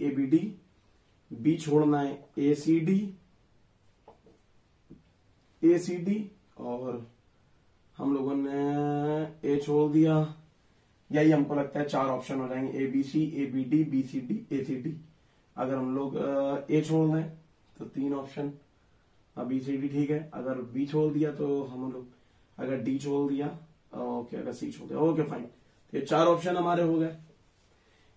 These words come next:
इसके बाद हमारा दो वाले, आ, नहीं, हाँ, चार option हो गए, ये तीन वाला, एक वाला, चार वाला। और option हमारे क्या हो सकते हैं, ए B, ए सी, ए डी, बी सी, बी डी,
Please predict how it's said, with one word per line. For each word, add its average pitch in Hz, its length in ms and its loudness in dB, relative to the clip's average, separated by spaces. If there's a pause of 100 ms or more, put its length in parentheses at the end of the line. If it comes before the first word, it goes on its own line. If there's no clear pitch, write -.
(120)
इसके 202 280 2
बाद 226 180 12
हमारा 202 260 8 (160)
दो 202 160 8
वाले, 208 320 10
आ, 147 400 8
नहीं, 143 280 0
हाँ, 131 160 -4
चार 160 200 4
option 180 280 2
हो 190 100 2
गए, 208 240 0
ये 156 80 0
तीन 202 300 2
वाला, 214 220 12
एक 185 260 6
वाला, 196 200 8
चार 156 220 6
वाला। 123 220 0 (460)
और 175 120 8
option 202 280 6
हमारे 208 260 6
क्या 202 100 4
हो 202 100 2
सकते 196 200 -4
हैं, 196 180 -2 (880)
ए 156 160 6
B, 208 300 2 (1160)
ए 147 140 -2
सी, 190 220 0 (920)
ए 127 100 -2
डी, 107 180 -10 (880)
बी 139 300 -2
सी, 185 160 0 (600)
बी 110 340 -10
डी, - 220 -10